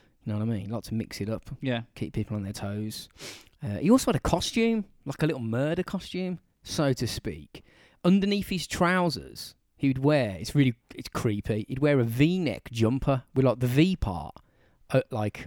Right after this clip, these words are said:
Speaker 1: over his cock and balls, and his legs would be down,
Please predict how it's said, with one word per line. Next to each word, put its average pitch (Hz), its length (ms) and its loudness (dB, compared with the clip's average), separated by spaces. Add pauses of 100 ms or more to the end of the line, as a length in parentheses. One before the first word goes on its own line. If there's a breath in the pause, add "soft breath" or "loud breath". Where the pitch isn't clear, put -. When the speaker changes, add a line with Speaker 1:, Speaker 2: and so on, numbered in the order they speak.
Speaker 1:
over 113 280 2
his 107 360 -2 (260 soft breath)
cock 139 220 0
and 117 120 0
balls, 113 540 2
and 123 100 -4
his 110 120 -2
legs 120 600 0
would 117 200 -2
be 120 160 2
down, 113 500 -2